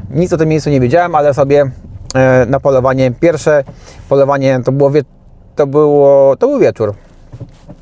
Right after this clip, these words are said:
To był wieczór, więc sobie, e, stwierdziłem, że tam usiądę. No i co? No i jakby miejsce wybrane, e, zwyżka na plecy, to nie jest zbyt wygodny temat do noszenia, ale daleko nie było do tego miejsca, miałem do przejścia pewnie jakieś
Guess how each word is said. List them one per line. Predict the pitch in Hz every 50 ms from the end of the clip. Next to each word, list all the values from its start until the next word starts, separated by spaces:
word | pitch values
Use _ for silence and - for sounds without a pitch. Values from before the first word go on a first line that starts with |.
| - -
To | 135 135
był | 135 131 127
wieczór, | 156 175 - - 165 143
więc | 139 143 135 -
sobie, | - 135 131 139 135 139 135 - - - - - - - - _
e, | 123 123 127 127 127 127 123 127 127 123
stwierdziłem, | - - 143 131 123 139 139 135 127 123
że | 131
tam | - - 123 117 123
usiądę. | 123 - 123 107 104 95 101 - - _ - - - - - - - - - - - - _
No | 151 202
i | 240 220
co? | - 156 123 123 135
No | 160 185
i | 208 214
jakby | 214 220 202 196 196 202 202 202 196 196 190
miejsce | 185 190 185 175 - 185
wybrane, | 160 143 135 160 190 202 196 190 190 190 185 175 165 180 -
e, | 143 147 147 147 147 143 143 135
zwyżka | 131 175 185 - - 156
na | 147 143 135
plecy, | - 156 143 131 - 170 156
to | - 160
nie | 160 175
jest | 170 147 135 127
zbyt | 127 135 135 127
wygodny | 123 143 135 147 135 127 131 123
temat | - 147 135 131 123 113
do | 113
noszenia, | 117 117 113 - 185 220 220 208 190
ale | 180 170 151
daleko | 147 151 156 156 139 - 147
nie | 147 143
było | 147 160 151 139 135
do | 131
tego | 127 131 123 117 120
miejsca, | 123 135 151 160 147 - - 135
miałem | 131 135 127 120 123
do | 117 117
przejścia | - - 131 135 123 - - 117
pewnie | 120 131 127 127 123 117
jakieś | 117 120 123 120 131 120 110 104 -